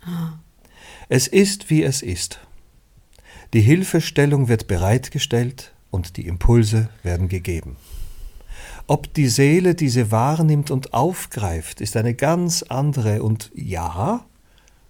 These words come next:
Speaker 2: eigenverantwortliche Geschichte.
Speaker 1: Wie viele S-, Schutzgeister waren denn bei dieser Seele, die du wahrgenommen hast?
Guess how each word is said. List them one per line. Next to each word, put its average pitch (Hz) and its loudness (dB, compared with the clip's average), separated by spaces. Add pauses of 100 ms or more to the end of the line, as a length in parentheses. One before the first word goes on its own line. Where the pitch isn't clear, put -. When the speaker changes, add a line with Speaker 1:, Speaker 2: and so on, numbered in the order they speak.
(140)
Speaker 2:
eigenverantwortliche 101 2
Geschichte. - -12 (420)
Speaker 1:
Wie 196 -2
viele 190 -4
S-, - -4
Schutzgeister 190 -4
waren 277 -6
denn 190 -2 (600)
bei 190 2
dieser 175 -2
Seele, 165 -2
die 160 -6
du 156 -8
wahrgenommen 160 -4
hast? - -14